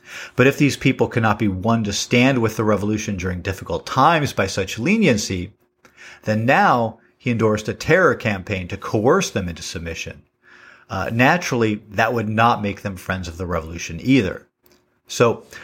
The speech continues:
we'll see how this contradiction continues to play out in the future. But for the time being, we see Mao endorsing a policy of Red Terror in response to the White Terror which had been exercised during the August defeat. And this is definitely a major change of policy on Mao's part.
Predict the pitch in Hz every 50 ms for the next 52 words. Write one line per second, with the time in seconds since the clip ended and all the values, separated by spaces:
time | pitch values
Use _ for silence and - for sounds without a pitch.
0 | - - - 123 123 117 - - 220 226 208 202 170 143 135 127 - - 135 123
1 | 117 - 120 107 113 107 - - 104 92 - 104 92 - - 147 156 151 143 123
2 | - - - - - 113 104 101 101 95 92 87 87 - - 151 151 - - -
3 | 82 - - - _ _ _ _ _ - - - - - - 117 98 - 117 110
4 | 110 - - 127 123 120 120 117 147 190 208 175 139 117 110 107 107 - - -
5 | - - - _ _ 139 143 - - 180 170 147 131 127 123 123 123 120 113 110
6 | 104 120 120 127 143 151 143 - 139 123 110 104 - - - 135 131 131 123 -
7 | 131 120 107 95 95 98 104 98 95 90 - - 131 139 131 117 101 92 92 -
8 | _ _ _ _ _ _ _ - 120 113 110 110 104 - - - 113 107 104 107
9 | - - 98 95 98 95 101 117 139 160 160 - - 120 107 98 92 92 87 90
10 | 92 - - 90 101 95 - 98 101 - - - 98 - - 92 90 90 90 -
11 | - - 92 92 90 87 80 78 82 80 73 78 76 - - 90 - - 120 104
12 | 82 - - - - _ _ _ _ _ _ - - - - - - 110 107 131
13 | 135 151 147 139 143 165 180 180 - 175 175 160 147 135 120 113 110 110 117 117
14 | 117 117 98 - - 107 98 95 90 95 - - - 135 143 110 90 - - 92
15 | 80 82 85 90 92 92 87 - - - 80 - -